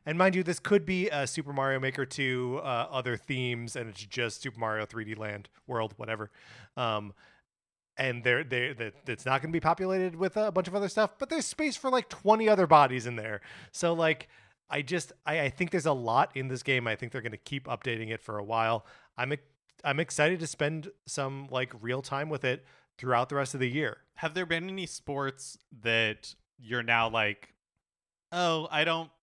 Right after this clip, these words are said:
Speaker 2: really want to play this"? For me, it's, like, tennis.
Speaker 1: No, I, I, I, I'm happy to play tennis. I'm happy to play badminton. I really like volleyball. Chambara is really f-, I, I, th-, I think they're all,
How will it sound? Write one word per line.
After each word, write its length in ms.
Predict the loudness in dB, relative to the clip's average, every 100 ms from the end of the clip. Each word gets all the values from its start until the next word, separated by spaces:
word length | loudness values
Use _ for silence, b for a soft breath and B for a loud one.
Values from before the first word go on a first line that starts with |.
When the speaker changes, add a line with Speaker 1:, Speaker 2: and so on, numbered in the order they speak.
| -10
Speaker 2:
really 280 | -4 -2 -2
want 220 | -4 -4
to 40 |
play 220 | -4 -4
this"? 200 | -4 -6 -10
For 120 | -10
me, 200 | -6 -4 -4
it's, 120 | -2
like, 180 | -4 -6
tennis. 560 | -6 -4 -4 -8 -14 -20 _ _ _
Speaker 1:
No, 280 | -4 0 2
I, 380 | 2 2 2 0
I, 60 | 0
I, 260 | 0 0 0 -4
I'm 120 | -4
happy 200 | -2 -4
to 40 |
play 140 | -6 -8
tennis. 340 | -8 -10 -10
I'm 60 | -8
happy 200 | -8 -8
to 60 |
play 120 | -10 -6
badminton. 520 | -4 -4 -8 -12 -16 -20 B B -10
I 60 |
really 360 | -10 -6 -4 -2
like 200 | -2 -2
volleyball. 580 | -2 -2 -2 -2 -2 -4 _ b
Chambara 520 | -12 -10 -4 -2 -2 -4
is 120 | -6
really 200 | -8 -8
f-, 120 | -10 -6
I, 100 | -4
I, 40 |
th-, 280 | 0 0 2
I 100 | 0
think 180 | -2 -2
they're 140 | 0
all, 380 | 2 4 4 4